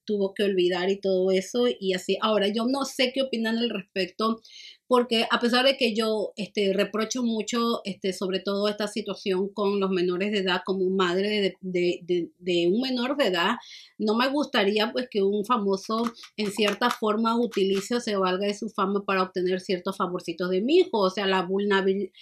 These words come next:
la vulner-, la vulnerabilidad, <laughs> se me traba la lengua, de los jóvenes en internet está bastante cañón, ¿ok? Porque,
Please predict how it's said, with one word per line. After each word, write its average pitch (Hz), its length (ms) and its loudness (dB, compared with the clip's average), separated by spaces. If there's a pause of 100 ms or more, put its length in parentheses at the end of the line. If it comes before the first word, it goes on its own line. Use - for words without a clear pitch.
(160)
la 220 180 4
vulner-, 269 600 0 (140)
la 226 400 2
vulnerabilidad, 226 1600 0
<laughs> - 360 -16
se 320 80 -12
me 220 140 -6
traba 214 220 -8
la 233 120 -4
lengua, 190 360 -2 (420)
de 240 120 2
los 233 120 6
jóvenes 240 420 2
en 254 80 0
internet 226 560 0
está 202 200 0
bastante 190 440 0
cañón, 151 400 -8
¿ok? - 160 -8 (160)
Porque, 180 380 -4